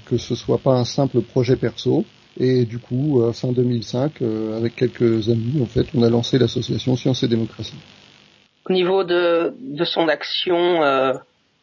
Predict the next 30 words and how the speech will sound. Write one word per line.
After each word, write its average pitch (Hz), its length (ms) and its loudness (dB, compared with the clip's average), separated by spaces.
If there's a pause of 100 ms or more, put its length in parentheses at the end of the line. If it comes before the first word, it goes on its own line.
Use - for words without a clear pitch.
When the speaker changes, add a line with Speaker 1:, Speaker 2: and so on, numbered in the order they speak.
(240)
Speaker 2:
il 156 60 -4
y 147 40 4
a 139 40 4
le 139 140 2
site 156 340 -6
web, 151 480 2
évidemment, 170 800 0
euh, 139 400 0
mais, 139 240 2
euh, 135 260 2
est-ce - 160 -2
qu'il - 100 0
y 151 80 -2
a, 170 40 2
est-ce, 170 140 -4 (180)
est-ce - 140 -14
qu'il 175 80 0
y 156 40 2
a - 20 -2
d'autres, 170 340 -2
euh, 147 440 4
actions 175 460 0 (420)
plus - 320 -4 (240)
que, 139 220 4
au, 143 240 2 (180)
en 127 80 4
parallèle 147 400 2
au 170 60 4
site - 280 -8
web ? 113 220 2